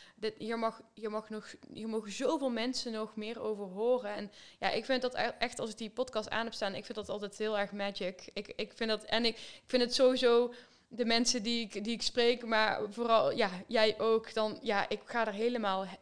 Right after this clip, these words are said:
aan van staan. Ik vind dat, ik vind dat echt fantastisch. En ik geloof ook dat mensen dat zelf ook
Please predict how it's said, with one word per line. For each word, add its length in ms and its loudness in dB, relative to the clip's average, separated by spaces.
aan 260 0
van 180 -4
staan. 280 -6
Ik 100 -8
vind 160 -12
dat, 220 -10
ik 120 -10
vind 140 -10
dat 180 -10
echt 240 -6
fantastisch. 500 -8
En 140 -4
ik 120 -8
geloof 320 2
ook 100 -4
dat 120 -4
mensen 300 -4
dat 160 -4
zelf 260 -2
ook 260 -2